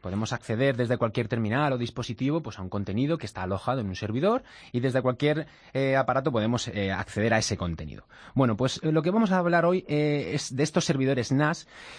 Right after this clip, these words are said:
que digamos que, mm, lo, nos van a convertir, eh, la nube, pero en privada. La vamos a tener esa nube en el salón de nuestra casa, si queremos. Bueno, su nombre, nas. ¿Qué significa esto de nas?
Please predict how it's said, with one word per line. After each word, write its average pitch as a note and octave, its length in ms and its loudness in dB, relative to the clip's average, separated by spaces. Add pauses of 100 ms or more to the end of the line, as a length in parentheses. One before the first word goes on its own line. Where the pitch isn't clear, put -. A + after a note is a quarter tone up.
(160)
que F3 100 2
digamos A3 320 4
que, G3 320 2
mm, C#3 680 2
lo, D3+ 260 2
nos D#3+ 220 4
van F#3+ 120 2
a G3 80 2
convertir, D#3+ 560 2
eh, B2+ 400 0 (140)
la D#3 160 2
nube, F#3+ 340 2
pero B2+ 160 4
en B2 80 4
privada. A#2 400 2
La B2+ 100 6
vamos G3 220 2
a E3+ 60 0
tener E3+ 200 4
esa D#3+ 160 2
nube D#3 220 4
en D3 80 2
el B2 80 0
salón C3+ 400 2
de A#2 80 2
nuestra G2 300 -2
casa, G#2 200 -2
si F2 140 -6
queremos. - 460 -12 (500)
Bueno, A#2+ 240 2
su E3+ 160 4
nombre, A#2 440 4
nas. D3 560 2
¿Qué F3 100 4
significa F3+ 340 4
esto D3+ 160 2
de A2+ 80 4
nas? - 320 -4